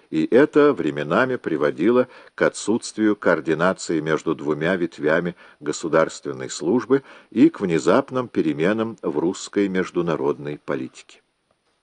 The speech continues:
В начале войны с Польшей воеводы под влиянием патриарха Никона воздерживались от местнических споров – касающихся генеалогического старшинства. Но с падением авторитета Никона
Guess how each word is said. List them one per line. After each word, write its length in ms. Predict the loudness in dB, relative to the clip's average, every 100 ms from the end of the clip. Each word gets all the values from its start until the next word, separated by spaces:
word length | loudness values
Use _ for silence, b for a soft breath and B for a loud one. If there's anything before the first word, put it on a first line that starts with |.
| _ _ _ _ _ _ b b b _
В 80 | -2
начале 380 | 2 6 6 8
войны 280 | 8 6
с 100 | 0
Польшей 460 | 4 6 6 2 2
воеводы 500 | 4 4 6 6 4
под 160 | 0 -4
влиянием 560 | 0 2 2 0 -4
патриарха 580 | -4 0 2 2 0 -4
Никона 440 | -4 -2 -2 -2 -8 b b b b
воздерживались 1040 | 0 2 4 4 4 4 4 4 2 0 -4
от 200 | -2 -2
местнических 920 | 0 0 0 -4 -8 -6 -6 -6 -8 -8
споров – 680 | -14 2 4 4 2 -10 b b _
касающихся 1040 | -4 0 2 2 2 -4 -6 -2 0 0 -2 B _
генеалогического 1200 | -6 -2 2 4 4 2 -2 -8 -14 -6 -2 -2
старшинства. 880 | -4 -6 -4 -6 -6 -6 -4 -4 -6 b b
Но 240 | 0 0 0
с 140 | 0
падением 600 | 2 4 2 2 -2 -4
авторитета 800 | -6 -6 -2 -2 0 0 0 -2
Никона 560 | -4 -4 -2 0 0